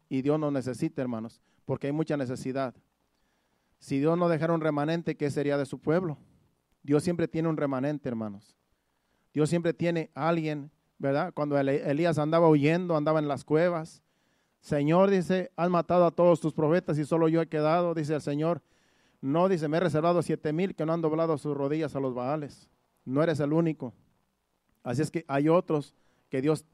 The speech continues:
ha escogido alrededor del mundo, porque Dios está escogiendo a su pueblo para lo que viene.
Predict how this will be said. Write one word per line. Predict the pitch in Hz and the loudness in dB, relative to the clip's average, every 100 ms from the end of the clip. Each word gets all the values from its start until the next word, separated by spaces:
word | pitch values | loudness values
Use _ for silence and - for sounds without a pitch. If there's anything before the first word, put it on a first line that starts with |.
| - | -8
ha | 147 | -4
escogido | 147 143 135 156 | -4 -4 -2 0
alrededor | 135 139 151 | 2 0 2
del | 143 | 2
mundo, | 156 185 165 151 _ _ _ | 4 2 2 -4 _ _ _
porque | 143 135 135 | -4 -2 0
Dios | 151 | -2
está | 139 160 | -2 -4
escogiendo | 147 139 147 156 | -2 -2 -2 -2
a | |
su | 123 127 | -4 0
pueblo | 156 175 175 156 _ _ _ _ - | 4 4 2 -2 _ _ _ _ -6
para | 135 131 | -4 -4
lo | 120 | -4
que | 127 | -4
viene. | 127 139 131 110 | 0 0 -2 -6